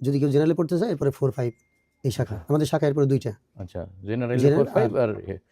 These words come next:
Speaker 2: হেফজোখানায়?
Speaker 1: জি, জি, জি।
Speaker 2: তা আমার খুব শখ আমার ভাইটারে হাফেজ বানাবো। এখন
Speaker 1: মাশাআল্লাহ।
Speaker 2: তো বর্তমান যুগের যে মাদ্রাসা এক একটা, শাসন নাই আগের মতো।
Speaker 1: জি।
Speaker 2: পোলাপানরা পিটাই না, যার কারণে দেখা যায় পোলাপান বিয়াদব হয়ে যাইতেছে।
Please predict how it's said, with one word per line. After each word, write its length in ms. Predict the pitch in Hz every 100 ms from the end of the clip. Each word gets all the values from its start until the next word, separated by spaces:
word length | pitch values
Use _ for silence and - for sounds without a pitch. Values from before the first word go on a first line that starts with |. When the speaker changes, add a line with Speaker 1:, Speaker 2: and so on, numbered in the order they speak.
| _ 113
Speaker 2:
হেফজোখানায়? 420 | 110 101 101 120
Speaker 1:
জি, 140 | 131
জি, 160 | 113 110
জি। 140 | 107 95 _ _ -
Speaker 2:
তা 100 | 131
আমার 200 | 151 139
খুব 240 | - 131 -
শখ 260 | 131 117
আমার 200 | 117 110
ভাইটারে 420 | 95 110 107 104
হাফেজ 300 | 92 101 87
বানাবো। 360 | 76 - - - _ _ _ _ _ _
এখন 120 | - 120
Speaker 1:
মাশাআল্লাহ। 420 | 135 151 143 131
Speaker 2:
তো 60 | 117
বর্তমান 500 | 135 160 156 156 131
যুগের 300 | 147 147 131
যে 100 | 143
মাদ্রাসা 520 | 147 127 107 - 95
এক 100 | 90
একটা, 320 | - - 82 - 104
শাসন 420 | - 151 139 110
নাই 180 | 95 90
আগের 220 | 87 82
মতো। 240 | 69 - _ _ -
Speaker 1:
জি। 180 | 110 107
Speaker 2:
পোলাপানরা 360 | 165 160 139 131
পিটাই 320 | 175 - 110
না, 120 | 98
যার 160 | 104 113
কারণে 200 | 120 117
দেখা 140 | 120
যায় 100 | 120
পোলাপান 400 | 113 120 117 113
বিয়াদব 300 | 123 139 110
হয়ে 160 | 87 82
যাইতেছে। 400 | 76 - -